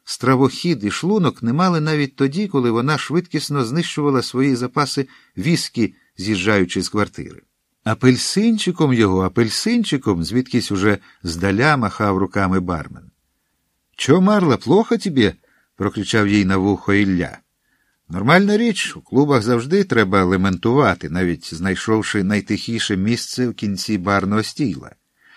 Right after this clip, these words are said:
Можна, звісно, ще ховатися в туалеті, але і стосовно нього Марла відповіла: "Пока нєт". Це був один із рідкісних випадків, коли дівчинка розмовляла російською.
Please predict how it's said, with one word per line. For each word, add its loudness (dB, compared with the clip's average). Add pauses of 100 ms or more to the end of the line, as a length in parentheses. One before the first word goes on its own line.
(360)
Можна, 2
звісно, 0
ще 0
ховатися -2
в -6
туалеті, 0
але 2 (300)
і -2
стосовно 0
нього 0 (400)
Марла 2
відповіла: -2 (840)
"Пока -2
нєт". -2 (200)
Це -12
був 2
один 2
із -2
рідкісних -4
випадків, -2 (380)
коли 0
дівчинка -2
розмовляла 0 (100)
російською. -6